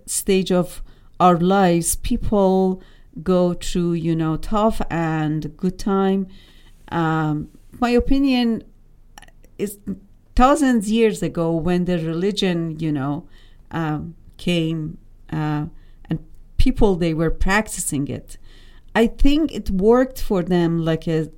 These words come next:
psychologist, like a doctor, <laughs> or like a wise person, you know, because, um, they, they were following that. I don't know. That's, that's, that's my opinion.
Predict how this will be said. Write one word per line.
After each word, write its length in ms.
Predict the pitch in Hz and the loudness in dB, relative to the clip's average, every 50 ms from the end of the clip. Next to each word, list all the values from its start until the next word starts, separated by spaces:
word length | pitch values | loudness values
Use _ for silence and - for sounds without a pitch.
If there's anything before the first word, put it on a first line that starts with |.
| - - | -20 -16
psychologist, 1080 | - - - 175 170 170 - 175 170 185 208 240 - - - - - - - - - - - - - - - - - - - | -10 -4 -4 -4 -4 -4 -4 -4 -2 -2 -2 -2 -4 -6 -12 -16 -16 -16 -16 -18 -20 -20 -20 -20 -20 -20 -20 -20 -20 -14 -8
like 300 | - 170 170 156 156 - | -6 -4 -4 -4 -4 -6
a 60 | 165 | -6
doctor, 720 | - - 185 175 233 285 302 - - - - 139 135 - 143 - | -6 -2 -2 -2 -2 -2 -4 -10 -12 -8 -8 -8 -8 -8 -10 -12
<laughs> 40 | - - - | -10 -6 -4
or 200 | - 175 170 170 - | -2 -2 -2 -4 -4
like 300 | - 185 175 165 160 - | -4 -4 -4 -4 -4 -4
a 220 | 175 170 165 151 160 - - - - - | -4 -4 -4 -6 -8 -10 -18 -20 -18 -14
wise 400 | - 160 170 190 196 202 196 - | -4 0 2 4 4 2 0 -4
person, 540 | - - - 208 302 - - - 120 - - - | -6 -4 -4 -4 -4 -6 -8 -8 -10 -10 -12 -12
you 160 | - 160 156 | -8 -6 -6
know, 360 | 151 151 151 165 175 208 - - - - - - - - - - - - - - - - | -4 -4 -4 -4 -4 -6 -8 -12 -16 -20 -20 -20 -20 -20 -20 -20 -20 -20 -20 -20 -10 -6
because, 720 | - 185 - - - 185 175 170 165 160 160 156 156 - - - - | -6 -6 -4 -2 -2 0 2 2 2 0 -2 -4 -6 -10 -10 -6 -4
um, 480 | 165 165 165 165 160 160 156 160 - - - - - - - - - - - - | -2 0 0 0 -2 -2 -4 -6 -10 -12 -18 -20 -20 -20 -20 -20 -20 -8 0 2
they, 200 | 214 233 247 214 | 4 4 4 4
they 240 | 208 247 240 254 | 4 4 6 6
were 160 | 254 254 240 240 | 6 4 4 2
following 640 | 247 - - 190 190 208 214 220 196 165 156 147 | 2 0 0 0 2 2 2 2 2 0 0 -2
that. 320 | 127 120 - - - - - | -4 -4 -6 -6 -8 -8 -4
I 100 | - 233 262 | -2 2 2
don't 180 | 294 277 262 | 2 2 2
know. 260 | 247 226 208 185 160 147 | 2 2 2 2 2 2
That's, 300 | - 185 196 190 - - - | 2 0 0 -2 -4 -6 -4
that's, 280 | - 202 208 208 - - | -2 -2 -2 -2 -6 -6
that's 320 | - 208 208 208 208 - | -4 -2 -2 -2 -2 -2
my 180 | 208 196 185 175 | 0 0 2 2
opinion. 680 | 170 151 156 - 160 156 156 151 143 127 - - - | 0 0 0 0 0 0 0 0 -2 -2 -4 -4 -8